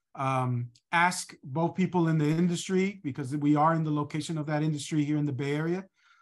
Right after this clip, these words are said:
but also to try to, um, think of not what would be best use right now, but what would, uh, l-, um, kind of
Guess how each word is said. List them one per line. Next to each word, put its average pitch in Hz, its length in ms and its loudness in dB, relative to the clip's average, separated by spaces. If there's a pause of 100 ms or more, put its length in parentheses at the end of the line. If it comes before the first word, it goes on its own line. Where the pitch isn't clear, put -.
(160)
but 175 120 0
also 214 220 0
to 208 160 -6
try 196 280 2
to, 180 360 0 (360)
um, 139 480 -2 (280)
think 190 240 0
of 175 400 2 (260)
not 175 300 0
what 180 260 0 (100)
would 156 180 -6
be 143 120 -2
best 156 360 -4
use 175 220 -2
right 139 200 -2
now, 180 260 2
but 151 200 -4
what 156 240 -4
would, 147 380 -2 (440)
uh, 131 300 0
l-, 147 280 -6
um, 131 360 -4
kind 139 200 -4
of 123 140 -4